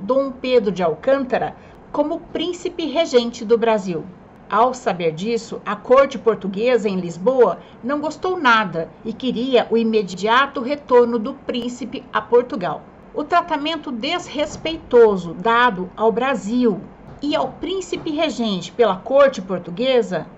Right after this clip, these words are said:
fez com que a resistência dos brasileiros com os portugueses aumentasse e reforçou a ideia de separação em alguns lugares do Brasil, como no Rio de Janeiro. Em dezembro de mil oitocentos e vinte e um, chegou a ordem da corte portuguesa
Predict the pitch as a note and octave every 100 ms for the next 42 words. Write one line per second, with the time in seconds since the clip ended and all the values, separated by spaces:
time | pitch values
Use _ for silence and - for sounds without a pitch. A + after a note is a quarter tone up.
0 | - - C#4 C#4 A3+ - A3 A3 A#3 F#3
1 | A#3 D#4+ C#4+ D4 - B3 C4+ B3+ F#3+ F3+
2 | A3 G3+ C4 D4 C4 A3+ B3 A3 F3 -
3 | G3 E3+ - G3+ G3 E3+ G#3 C4+ A#3 F3+
4 | - - A3+ A3+ C4 B3 E3+ D3 - -
5 | - - - - - A#3 D4 E4 E4+ E4+
6 | - D#4 D#4+ - G#3+ F#3+ E3 A3+ F#3+ F3+
7 | F#3 - C4+ - A#3+ F#3 - - C4 A#3+
8 | - C4+ C#4+ B3+ C#4 F4+ D#4 F4+ A#3 A#3+
9 | B3 A#3 G3 A#3 C4+ C#4 A3 A3 A3 -
10 | - C4+ C#4 C#4+ D#4+ B3+ B3 A#3+ G#3 G#3+
11 | A#3+ A3 E3 D3+ - - - - - E4
12 | A3 G3+ F#3 C4 A3+ F#3+ G3+ B3+ C#4+ A3
13 | - C4+ C4+ B3 F#3 G3 F#3+ C#4+ - A3+
14 | B3 D#3+ - - C4 E4 D4+ G3 A#3 A3
15 | G3 F#3 G#3+ - B3+ B3 - G3 F3+ E3
16 | A3 B3+ A3 F3